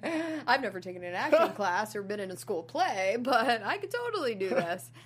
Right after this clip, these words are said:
Speaker 1: And I, I quickly found out it, it wasn't gonna be as easy as I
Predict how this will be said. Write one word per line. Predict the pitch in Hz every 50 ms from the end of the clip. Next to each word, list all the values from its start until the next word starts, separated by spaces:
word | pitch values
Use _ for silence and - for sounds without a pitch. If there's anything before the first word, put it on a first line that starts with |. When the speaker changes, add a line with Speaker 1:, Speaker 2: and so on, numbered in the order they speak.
| - - - - -
Speaker 1:
And | - 208 208
I, | 214 220 214 - - -
I | 202 202
quickly | 202 - 220 202 202 202 196
found | 196 - 180 170 170 170
out | 175 170 170 175
it, | 175 156 - - - -
it | 196 185
wasn't | 185 180 175 180 175
gonna | 180 175 170
be | 170 170
as | 175 175 185
easy | 180 180 185 185 185
as | 185 - -
I | 190